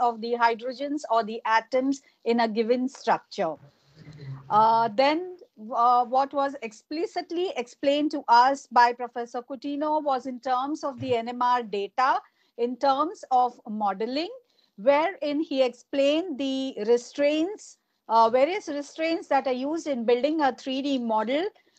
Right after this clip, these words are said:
with respect to the coupling constants, the nuclear Overhauser effect,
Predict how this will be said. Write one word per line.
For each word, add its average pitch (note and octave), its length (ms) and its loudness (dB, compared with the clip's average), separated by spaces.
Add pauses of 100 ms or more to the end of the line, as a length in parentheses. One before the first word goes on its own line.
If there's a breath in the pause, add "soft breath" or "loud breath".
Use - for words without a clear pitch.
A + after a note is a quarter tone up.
with B3 200 2
respect C#4+ 500 2
to C#4+ 120 -4
the C4+ 120 0
coupling C4+ 480 2
constants, D4+ 720 0 (100)
the A#3+ 200 -8
nuclear C#4 600 2
Overhauser C4 800 2
effect, C#4 440 -4